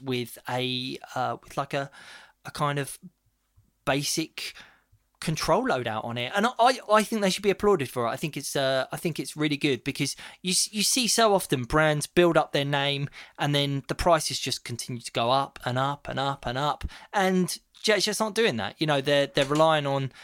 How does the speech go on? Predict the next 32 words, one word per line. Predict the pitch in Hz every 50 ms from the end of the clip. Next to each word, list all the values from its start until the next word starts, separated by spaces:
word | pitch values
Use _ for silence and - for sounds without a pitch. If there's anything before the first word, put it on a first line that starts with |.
| - - -
the | - 143
name | 143 143 143 143 139 143 139 147 - -
and | 147 135
they're | 135 123
relying | 131 139 151 147 139 131
on, | 127 123 120 120 120 131 - _ -
uh, | 139 120 117 113 110 110 110 117 _ -
the, | 135 127 120 117 117 117 113 117 120 - _
the | - 131 123 117 113
sound | - - - 165 160 156 156 143
of | 127
the | 135
pedals, | - - 151 143 127 120 113 117 135 - - - - - - - - - _ - -
and | 165 165 165 160 160 - - -
they're | - 165 180 190 175
going | - 190 190 190 185 185 185 175
for, | - - - 185 185 185 180 180 180 175 - _ - _ -
uh, | 160 165 160 156 156 151 147 -
they're, | 175 170 170 _ -
they're, | 160 151 175 170 -
they're | 160 170 170 170
saying, | - 185 175 175 180 190 208
"No, | 233 254 233
look, | 214 214 190 - 156
these | 165 208 214 -
sound | - - 220 214 214 190
good, | - 131 127 131 - - -
and | 151 147
we're | 160 151
gonna | 180 175 160
sell | - - - 185 180
enough | 160 139 127 117 110 123 - - - -